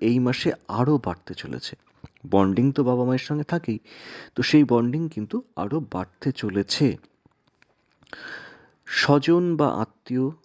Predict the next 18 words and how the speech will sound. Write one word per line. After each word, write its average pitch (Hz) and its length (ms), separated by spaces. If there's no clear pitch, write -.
যাদের 113 240
সঙ্গে 123 360
দীর্ঘদিন 127 600
ধরে 104 300
কোনো 135 200
রকম 143 320
গণ্ডগোল 113 680
বা 101 420
আপনারই 113 540
বাক্য 117 640
দোষে 123 400
তাদের 113 180
সঙ্গে 135 280
দূরত্ব 127 500
তৈরি 95 320
হয়েছে, 95 440
এই 156 160
মাসে 156 400